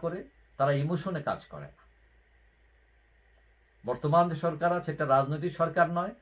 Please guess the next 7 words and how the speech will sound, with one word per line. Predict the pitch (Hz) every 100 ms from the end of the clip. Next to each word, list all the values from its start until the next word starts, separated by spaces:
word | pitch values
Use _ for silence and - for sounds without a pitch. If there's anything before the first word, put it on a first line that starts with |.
| _ _ -
অনেকেই | 131 156 175 160
মনে | 156 151
করছেন | 156 165 135
যে | 123
ইমোশনে | 123 151 147 160 165 220 - _ _ -
ছাত্রদের | 135 131 147 147 147 -
ধাক্কা | 131 165